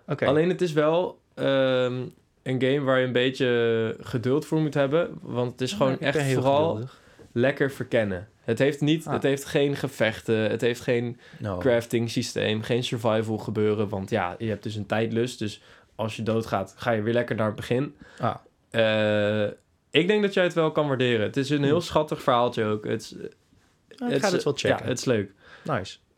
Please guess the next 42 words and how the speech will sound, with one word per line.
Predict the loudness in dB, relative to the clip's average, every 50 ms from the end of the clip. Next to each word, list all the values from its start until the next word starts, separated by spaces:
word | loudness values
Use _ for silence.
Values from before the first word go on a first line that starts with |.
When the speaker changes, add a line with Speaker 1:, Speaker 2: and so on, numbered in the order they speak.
| _
Speaker 2:
Eh, | 0 2 2 4 4 4 4 2 2 2 2 0 0
het | 0 -2
is | -2 -2
vooral | -2 2 4 4 4 4
goed | 2 0 0 0
om | 2 2 2 2
er | 2
echt... | 2 0 -2 -2 -4 -14 -20 -20 _ _ _ _ _ _ _ _ _ _ _ _ _ _ _ -4
om | -2 0 0
er | 2
zo | 2 2
min | 4 4 4 4 4
mogelijk | 4 4 4 4 2 2 0 0 0 0
over | -2 -2 0 0
op | 0 0 0 0
te | 0 0
zoeken. | 0 0 2 2 2 0 0 -2 -6
Want | -4 0 2 2 2 2 0
Speaker 1:
Mhm. | -4 -6 -10 _ _ _ _ _ _ _ _ _ _ 0
Speaker 2:
alle | 2 4 4 4 2
puzzels | 2 2 0 2 2 2 2 2 0 -2 -4 -10 -8
zijn | -4 0 0 0 0 0 -4 -8 -10 -16 _ _ _ _ _ _ _ _ _ _ _ _
heel | -2 0 2 4 4
makkelijk... | 4 4 4 2 2 0 0 0 0 0 2
heel | 2 2 2
spoilergevoelig. | 2 0 2 2 4 4 2 0 -2 -4 -2 0 0 0 0 -2 -2 -2
Zeg | -2 0
maar, | 2 2 2 2 0
het | -2 -2 -2
uitzoeken | 0 2 2 2 2 2 2 2 2 2
Speaker 1:
Oké. | 0 2 2
Speaker 2:
wa-, | 2 2 2 2 0
hoe | 2 2 2 2
dingen | 2 2 2 2 2
werken... | 2 2 2 2 2 2 0 -2 0 0
dat | 0 0 0 0
is | -2 -2 0
eigenlijk | 0 -2 -2 -2 -4 -2 0
al | 0 -2
de | -2
puzzel. | -2 -2 -2 0 0 -2 -4 -4 -10 -20 -20 -20 -20 -20 -20 -12 -6
Speaker 1:
Ja. | -4 -4 -4 -4